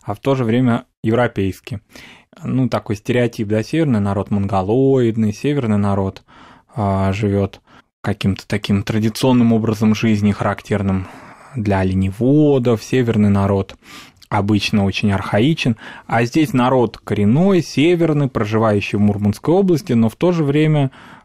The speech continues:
а, скандинавского облика, а, ничем особенно не отличающимся внешне сам, особенно выезжающий из мест своего традиционного обитания в Мурманск или в другие города, от,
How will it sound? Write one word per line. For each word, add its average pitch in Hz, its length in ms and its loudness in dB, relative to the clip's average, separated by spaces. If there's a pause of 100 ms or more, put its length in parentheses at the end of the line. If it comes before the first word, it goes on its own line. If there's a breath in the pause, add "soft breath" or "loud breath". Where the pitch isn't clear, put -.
а, 110 320 2
скандинавского 131 720 0
облика, 170 720 0 (420 loud breath)
а, 135 200 0
ничем 139 420 2
особенно 117 460 0
не 120 100 4
отличающимся 117 960 0
внешне 107 480 2
сам, 101 340 0
особенно 98 400 -2
выезжающий 110 680 0
из 104 80 -2
мест 107 220 0
своего 101 260 0
традиционного 104 580 0
обитания 98 560 -2
в 98 60 -6
Мурманск 117 580 0
или 113 140 -8
в 123 60 -12
другие 127 320 -4
города, 120 480 0 (440 loud breath)
от, 156 360 0